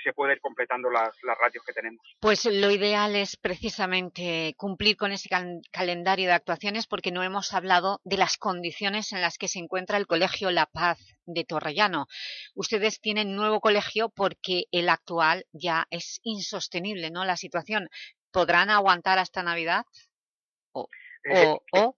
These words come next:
Speaker 1: creemos
Speaker 2: un poco
Speaker 1: que sí,
Speaker 2: más?
Speaker 1: creemos que sí. El, el edificio tiene sus, sus deficiencias, que ya demostró un estudio patológico hecho en marzo del año pasado,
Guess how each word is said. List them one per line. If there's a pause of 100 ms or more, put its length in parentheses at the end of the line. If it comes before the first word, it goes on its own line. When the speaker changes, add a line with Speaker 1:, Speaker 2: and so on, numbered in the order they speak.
Speaker 1:
creemos
Speaker 2:
un
poco
Speaker 1:
que
sí,
Speaker 2:
más? (280)
Speaker 1:
creemos
que
sí. (100)
El,
el
edificio
tiene
sus, (480)
sus
deficiencias,
que
ya
demostró
un
estudio
patológico
hecho
en
marzo
del
año
pasado,